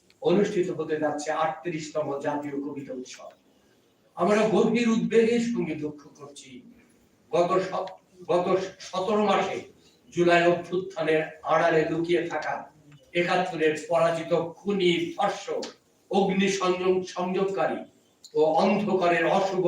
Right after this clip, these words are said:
শক্তি এবং জুলাইয়ের পতিত ফ্যাসিস্টদের দোসররা আবার মাথা চাড়া দিয়ে উঠেছে। সারা দেশে তারা মব সন্ত্রাস সৃষ্টি করে এক ভয়াবহ ভীতির সংস্কৃতি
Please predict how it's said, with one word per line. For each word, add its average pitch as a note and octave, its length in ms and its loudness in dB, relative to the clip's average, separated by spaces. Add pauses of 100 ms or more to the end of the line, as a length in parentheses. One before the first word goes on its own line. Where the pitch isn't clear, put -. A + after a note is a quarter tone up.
শক্তি E3+ 480 -6 (520)
এবং F3+ 260 2 (200)
জুলাইয়ের G3+ 460 6 (160)
পতিত G#3+ 360 -2
ফ্যাসিস্টদের F#3 720 -2 (100)
দোসররা E3+ 480 -6 (520)
আবার G3 520 4
মাথা D#3+ 280 0
চাড়া D3 300 -8
দিয়ে C3+ 180 -14
উঠেছে। - 360 -14 (680)
সারা G3 380 4
দেশে G#3 260 2
তারা F#3+ 220 2
মব G3 260 6 (120)
সন্ত্রাস F3 400 -2 (100)
সৃষ্টি F3+ 320 -6
করে D#3+ 260 -2 (400)
এক F3 260 2 (220)
ভয়াবহ F3+ 440 6 (640)
ভীতির F3+ 460 -2
সংস্কৃতি F3 600 -8